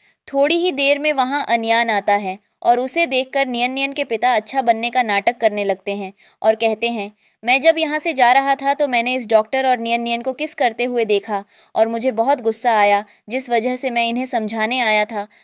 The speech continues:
लेकिन ये लोग मुझसे लड़ाई करने लगे।" नियन नियन अनियान को बताती है कि ये सब झूठ है और फू जेकाई सिर्फ उसका अच्छा दोस्त है, लेकिन चिंग चिंग की बातें सुनने के बाद अनियान को नियन नियन की बातों पर विश्वास नहीं होता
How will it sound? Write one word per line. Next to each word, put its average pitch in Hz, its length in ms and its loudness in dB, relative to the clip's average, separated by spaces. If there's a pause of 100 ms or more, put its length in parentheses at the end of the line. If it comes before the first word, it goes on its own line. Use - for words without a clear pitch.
(140)
लेकिन 240 300 -4
ये 254 120 0
लोग 262 200 0
मुझसे 240 280 -4
लड़ाई 233 320 4
करने 220 280 -2
लगे।" 202 360 -4 (180)
नियन 226 240 0
नियन 226 400 -2
अनियान 220 360 0
को 247 120 -4
बताती 214 500 -2
है 247 180 -6 (240)
कि 233 60 -12
ये 226 160 -2
सब 233 220 -6
झूठ 262 320 -8
है 247 220 0 (240)
और 226 140 2
फू 285 220 -6
जेकाई 226 400 0
सिर्फ 233 280 -6
उसका 202 360 -6 (520)
अच्छा 269 340 2
दोस्त 269 380 0
है, 240 160 0
लेकिन 294 340 -2
चिंग 240 240 -4
चिंग 320 200 -4
की 339 120 -2
बातें 240 340 2
सुनने 254 320 -4
के 262 140 -4
बाद 214 320 2 (100)
अनियान 269 420 0
को 302 180 -2
नियन 254 300 -2
नियन 277 220 -4
की 294 140 -6
बातों 226 300 2
पर 254 180 -4
विश्वास 220 460 -2
नहीं 220 260 -4
होता 190 360 -4